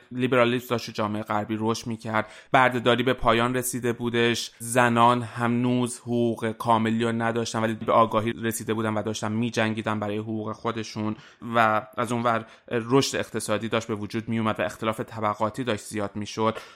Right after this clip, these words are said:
اسمایل اومد این کتاب رو نوشت برای آدم‌هایی که می‌خوان به خودشون کمک بکنن و موفق بشن و توی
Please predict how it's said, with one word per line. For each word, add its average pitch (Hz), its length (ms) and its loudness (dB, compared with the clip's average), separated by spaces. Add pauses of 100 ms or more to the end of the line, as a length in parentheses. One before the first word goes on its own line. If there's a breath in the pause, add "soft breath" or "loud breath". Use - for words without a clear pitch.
اسمایل 170 420 2
اومد 147 220 0
این 147 80 -4
کتاب 143 260 -2
رو 139 40 2
نوشت 131 420 -2
برای 123 340 2
آدم‌هایی 120 460 2
که 123 240 0 (180 loud breath)
می‌خوان 131 300 4
به 113 80 2
خودشون 117 360 -2
کمک 110 340 -2
بکنن 113 480 -4
و 107 240 2 (180 loud breath)
موفق 110 520 2
بشن 80 340 -10
و 107 200 2 (300 loud breath)
توی 123 300 4